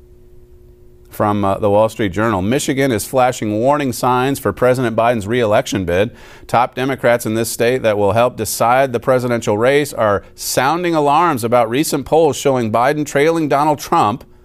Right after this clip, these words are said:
the Republican candidate, frontrunner, by nearly double digits.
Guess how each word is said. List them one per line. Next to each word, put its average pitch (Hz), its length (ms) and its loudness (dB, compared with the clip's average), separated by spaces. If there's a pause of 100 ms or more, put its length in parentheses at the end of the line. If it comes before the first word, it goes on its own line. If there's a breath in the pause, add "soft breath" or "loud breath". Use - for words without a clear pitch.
(260 soft breath)
the 113 100 2
Republican 139 600 0
candidate, 143 500 -2
frontrunner, 101 640 -2 (300 loud breath)
by 120 160 2
nearly 143 360 0
double 165 520 0
digits. 170 800 -4